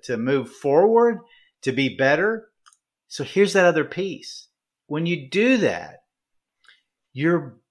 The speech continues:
better for everybody else in your life.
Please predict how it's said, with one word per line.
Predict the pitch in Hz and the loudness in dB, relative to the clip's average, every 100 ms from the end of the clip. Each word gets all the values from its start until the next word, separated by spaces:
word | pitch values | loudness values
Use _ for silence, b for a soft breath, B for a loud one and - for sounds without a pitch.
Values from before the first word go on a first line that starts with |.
| _ | _
better | 196 226 277 262 160 | 0 2 4 4 4
for | - 135 | 0 0
everybody | 127 120 107 117 107 104 | 0 0 -4 -4 -4 -6
else | 98 - | -8 -12
in | 101 | -14
your | 95 92 | -14 -16
life. | - - | -20 -20